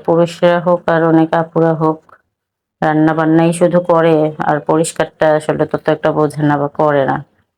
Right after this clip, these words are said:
তো যারা পরিষ্কার করে তো করেই। আমার কাছে ভালো লাগে না ঘর নোংরা থাকলে, আমার যেন মাথা ভার হয়ে থাকে,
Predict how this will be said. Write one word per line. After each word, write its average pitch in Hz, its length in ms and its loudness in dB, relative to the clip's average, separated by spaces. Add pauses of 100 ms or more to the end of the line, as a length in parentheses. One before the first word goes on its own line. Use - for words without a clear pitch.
(600)
তো 156 400 0
যারা 156 240 0
পরিষ্কার 160 540 -2
করে 160 400 0
তো 170 60 -2
করেই। 147 440 -2 (920)
আমার 165 240 2
কাছে 165 240 -4
ভালো 165 300 2
লাগে 165 200 2
না 160 140 2 (120)
ঘর 151 340 2 (320)
নোংরা 156 400 2
থাকলে, 160 360 -2
আমার 151 260 0
যেন 156 200 2
মাথা 147 720 0 (300)
ভার 151 220 0
হয়ে 160 160 4
থাকে, 147 360 -2